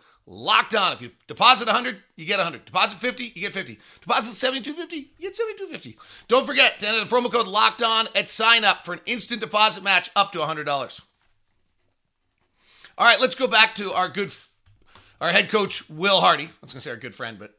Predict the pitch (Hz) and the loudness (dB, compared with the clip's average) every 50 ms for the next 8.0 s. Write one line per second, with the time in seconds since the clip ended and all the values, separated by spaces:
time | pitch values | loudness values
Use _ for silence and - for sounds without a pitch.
0 | _ - 117 113 113 _ _ _ - 117 117 117 123 110 - _ _ _ _ _ | _ -20 -20 -20 -20 _ _ _ -18 -18 -16 -16 -18 -20 -20 _ _ _ _ _
1 | 123 113 113 117 113 127 127 117 113 - _ 117 113 110 113 117 110 110 107 95 | -20 -18 -18 -16 -14 -12 -12 -12 -12 -14 _ -12 -10 -8 -6 -6 -8 -8 -14 -20
2 | _ _ _ _ _ 123 127 127 120 117 120 113 - _ _ _ _ _ - 120 | _ _ _ _ _ -16 -12 -12 -10 -10 -12 -14 -16 _ _ _ _ _ -14 -12
3 | 117 117 120 104 113 110 107 98 _ _ _ _ - - - - - _ _ _ | -12 -12 -12 -14 -14 -14 -14 -16 _ _ _ _ -20 -20 -20 -20 -20 _ _ _
4 | 135 135 139 123 139 139 139 - _ _ 127 135 123 139 151 135 - - _ _ | -10 -10 -8 -6 -6 -6 -8 -8 _ _ -16 -16 -10 -8 -8 -8 -8 -10 _ _
5 | 135 135 147 156 147 - - 127 139 143 139 139 - - - - 143 139 135 131 | -16 -10 -8 -8 -8 -8 -6 -4 0 0 0 0 -2 -8 -8 -6 -6 -4 -4 -8
6 | 127 - 135 131 135 127 123 123 127 123 117 113 - - - _ - - - - | -10 -10 -10 -10 -10 -10 -10 -10 -10 -12 -10 -10 -12 -14 -14 _ -20 -20 -20 -20
7 | _ _ - 147 143 135 147 135 120 123 127 113 101 _ _ _ 143 160 170 | _ _ -10 -8 -8 -6 -6 -6 -6 -8 -10 -14 -16 _ _ _ -8 -6 -6